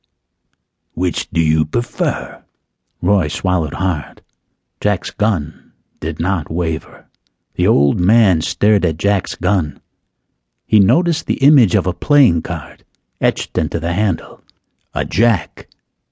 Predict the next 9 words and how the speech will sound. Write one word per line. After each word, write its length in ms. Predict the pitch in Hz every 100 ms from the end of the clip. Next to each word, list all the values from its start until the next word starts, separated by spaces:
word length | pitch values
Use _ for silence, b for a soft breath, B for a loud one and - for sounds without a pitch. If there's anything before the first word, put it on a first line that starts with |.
| _
with 200 | 101 92
a 60 | 87
knife 480 | 98 123 101 - -
plunging 460 | - 110 92 82
into 300 | 85 80 78
his 140 | 73 -
head. 380 | 113 104 76 - _ _ _ _ _ _
"Suicide, 1120 | - - 190 175 90 85 - 147 180 131 80 - _
Jack?" 560 | - 127 214 233 -